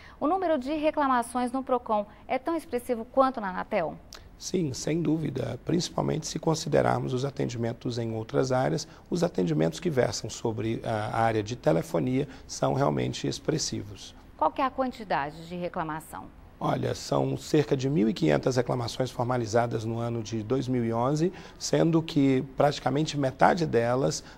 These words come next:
Speaker 2: ah, tratam do problema da cobrança indevida.
Speaker 1: O número de reclamações, eles têm aumentado ou diminuído?
Speaker 2: Olha, o número de reclamações no PROCON do Distrito Federal tem aumentado e isso tem sido uma constante ao longo dos últimos anos.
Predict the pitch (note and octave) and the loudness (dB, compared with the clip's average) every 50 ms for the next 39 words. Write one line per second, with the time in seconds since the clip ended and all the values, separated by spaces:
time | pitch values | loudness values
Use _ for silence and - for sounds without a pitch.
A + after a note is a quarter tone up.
0 | - - C#3 C3+ C3 B2+ A#2+ - - B2 B2 B2+ C#3 - - C#3+ C#3 C3 C3+ C3+ | -8 -2 2 2 2 2 0 -2 4 8 8 8 8 6 2 2 2 2 0 0
1 | C#3 C3+ C3 - C3+ C#3 C3 B2 B2 B2+ B2+ C3 C3+ C3+ - - B2+ A#2+ - - | 0 0 0 2 2 2 2 2 0 0 2 2 0 -2 0 2 2 0 2 2
2 | - - D#3+ C3+ C3 C#3 C#3 - - D#3 D3+ D3+ D#3+ C#3 B2 G#2+ - - G#2 G#2 | 0 2 2 2 0 0 -2 -2 -2 -2 0 0 0 0 0 -4 -4 -4 -8 -12
3 | - - - - - A#3+ B3+ C4 D4 E4+ F#4 F4+ D4+ C#4+ C4 C4+ A3 A3 A#3+ A3+ | -12 -18 -10 -4 0 2 4 4 4 4 2 4 4 2 2 2 -2 -2 -4 -2
4 | A#3 A3+ A#3+ A#3+ A3 G3+ F#3+ - - F#3 E3 F3 G3 G3 A3+ A#3 - - - - | -2 -2 -2 0 0 0 -2 -2 -6 -8 -6 -6 -6 -6 -6 -8 -8 -12 -8 -2
5 | - A#3+ A#3+ B3 A#3+ - - A3+ B3 B3 A#3 G#3 G3+ - C4+ D4 F4 F4+ F4+ F4+ | -2 -2 -2 -2 -6 -2 -2 0 0 0 -2 -4 0 2 2 2 2 2 0 0
6 | F4 D4+ C4+ C#4+ C4+ B3+ A#3 G3+ E3 C#3+ - A2+ - - - - - - - - | 0 0 -2 -2 -4 -4 -4 -4 -6 -8 -10 -12 -14 -16 -18 -20 -20 -4 -2 0
7 | C3 A#2 A#2 A#2 A#2 B2+ D3 E3+ F#3 F3 E3+ C#3+ D3+ C#3+ C#3 C#3 D3 C3+ B2+ A#2 | 0 0 0 0 0 0 4 4 4 4 4 2 0 -2 -2 0 -2 -2 -2 -2
8 | A2+ - - - C#3+ D3 D3+ D3+ C3 D3 E3 F#3 - D#3+ C3+ - - C3+ C3 B2+ | -4 -6 -6 -4 -2 0 0 0 2 0 0 2 0 -2 -2 2 0 0 0 0
9 | B2 A#2+ A2+ A#2+ - - - A2+ A2 - - B2+ B2+ B2+ B2 A#2+ A#2 B2 D#3 F3 | -4 -6 -8 -8 -8 -6 -6 -6 -6 -4 -6 -2 -2 0 2 4 2 2 2 0
10 | - - - D3+ E3 F#3+ F#3+ E3 D#3 C#3 A#2+ A2 - - A2 A2+ A#2 C3 D#3 E3+ | -6 -6 -2 -2 0 2 2 2 2 0 0 -2 0 4 4 6 6 6 2 0
11 | E3 C#3+ D3 C#3 C#3 C3 A#2+ A#2 A2+ A#2 B2 B2 - - D3 - D3+ D3 C3+ - | -2 -2 0 2 2 4 2 2 2 0 -2 -2 -4 -8 -4 -2 -4 -4 -4 -4
12 | - C#3+ C#3 C#3+ C#3+ D3 C#3+ - - F3 D#3 - - - C3+ C#3 D3+ - - G3+ | -4 -2 -2 0 0 0 -2 -2 -4 -4 -4 -4 -2 -2 -2 -2 -2 -2 -2 0
13 | G3 D#3+ C3 B2+ C3+ D#3+ D#3 D#3+ D3+ D3 D#3 D#3 - E3+ F#3 E3 D3+ C#3 A#2 G2+ | 0 2 0 0 -2 -2 -2 -2 0 0 -2 -2 -2 -4 -4 -2 0 -2 -2 -2
14 | G2 G2 G#2+ A2 - - - | -6 -10 -14 -14 -16 -18 -20